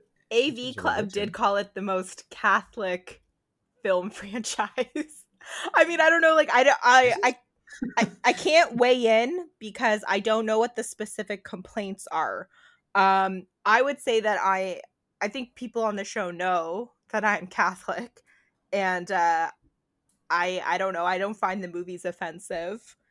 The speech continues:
Speaker 2: I'm also not the best Catholic, <laughs> so I
Speaker 1: Oh.
Speaker 2: probably shouldn't
Speaker 1: Well,
Speaker 2: be
Speaker 1: I mean
Speaker 2: <laughs> maybe weighing in. <laughs> But
Speaker 1: But yeah, I mean, uh, that, you know, it, as someone, you know, who's Catholic and goes to church, you're saying you've never
Speaker 2: Yeah.
Speaker 1: found anything offensive in the movies?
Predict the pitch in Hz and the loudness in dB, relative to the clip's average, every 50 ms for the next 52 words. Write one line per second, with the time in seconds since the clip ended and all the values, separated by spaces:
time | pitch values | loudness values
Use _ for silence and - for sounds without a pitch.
0 | _ _ _ _ _ 185 196 185 190 - - 233 233 208 - 185 170 - 185 190 | _ _ _ _ _ -4 -2 -2 -2 -2 0 0 0 0 0 -4 -2 0 0 0
1 | 202 - - - 190 165 165 - - 156 160 208 - - - - 339 - 571 622 | 0 -2 -2 -2 -2 -2 -2 -6 -6 -4 -4 -4 -2 -2 -2 -2 0 0 0 -2
2 | 640 - 381 - - 226 - - 302 311 302 311 320 285 294 294 254 - 330 320 | 2 2 2 0 0 -4 4 8 8 8 8 8 4 6 4 2 2 2 2 4
3 | 277 247 240 - 311 302 262 226 190 185 185 202 - - - 453 427 359 359 349 | 6 6 8 8 6 8 6 6 6 6 4 4 2 2 0 2 8 10 10 12
4 | 339 330 320 302 311 294 294 294 285 277 269 262 277 285 269 262 269 277 - 427 | 12 10 12 12 12 12 12 12 12 12 12 12 12 12 12 12 10 6 2 -2
5 | 640 679 698 - - - - - - _ - 403 381 - 370 370 302 - 156 202 | -2 -2 -2 -4 -8 -12 -16 -18 -20 _ 6 6 8 10 12 10 10 10 8 6
6 | - - - 135 143 156 147 143 139 127 131 131 - - - - - - _ 135 | 6 6 6 4 2 2 0 -2 -4 -4 -8 -8 -10 -12 -18 -20 -20 -18 _ 0
7 | 143 147 139 127 131 127 135 147 143 120 113 113 110 120 120 120 - _ _ - | 0 0 0 0 -10 -12 -8 -6 -6 -6 -6 -6 -8 -10 -10 -12 -14 _ _ -8
8 | 120 120 117 - - - 127 123 120 117 110 110 107 95 - 92 117 117 113 104 | -6 -6 -6 -6 -6 -8 -8 -8 -8 -8 -8 -8 -8 -10 -14 -16 -12 -8 -8 -8
9 | 95 98 98 107 104 98 - - 120 107 104 - - 101 98 98 92 92 98 95 | -8 -8 -10 -10 -12 -12 -12 -10 -8 -8 -8 -8 -10 -12 -12 -12 -14 -14 -14 -14
10 | 92 - - 92 - 196 139 101 - 110 107 101 - - 110 104 104 110 101 104 | -14 -14 -16 -10 -8 -6 -6 -6 -8 -10 -10 -8 -6 -6 -6 -4 -6 -6 -6 -2
11 | 107 104 107 208 170 - 110 107 107 104 - 107 101 - 117 110 110 - 127 127 | 0 2 4 2 2 2 -2 -4 -4 -6 -8 -10 -10 -8 -8 -8 -6 -6 -8 -8
12 | 123 - 151 139 151 151 147 147 147 147 147 - 220 226 | -8 -10 -12 -10 -10 -10 -8 -8 -8 -10 -12 -14 -16 -18